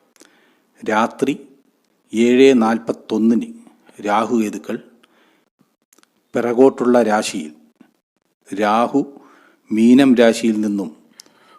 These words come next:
കുംഭം രാശിയിലേക്കും കേതു കന്നി രാശിയിൽ നിന്ന് ചിങ്ങം രാശിയിലേക്കും പകർന്ന് ഒന്നര വർഷത്തോളം സഞ്ചരിക്കുവാൻ തുടങ്ങും. സൂര്യാദി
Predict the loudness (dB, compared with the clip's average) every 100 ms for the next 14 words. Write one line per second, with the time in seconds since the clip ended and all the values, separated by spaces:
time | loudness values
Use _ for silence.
0 | _ _ _ _ _ -6 -2 2 4 4
1 | 2 -2 -4 -6 -8 -12 -20 -20 _ _
2 | _ _ _ -4 2 4 2 -2 0 4
3 | 4 4 0 -2 -4 -4 -4 -6 -8 -16
4 | _ -10 -4 -2 0 -2 -4 -8 -8 -10
5 | -10 -12 -16 -20 _ _ _ _ _ _
6 | _ _ _ -6 -2 -2 0 -2 -6 -20
7 | _ _ _ _ _ _ -2 4 4 4
8 | 2 -2 -4 -6 -6 -6 -6 -8 -14 _
9 | -14 -10 -8 -6 -6 -8 -10 -12 -14 -20
10 | _ -14 -14 -16 -20 _ _ _ _ _
11 | -20 -20 _ _ _ -12 -6 2 2 4
12 | 4 4 0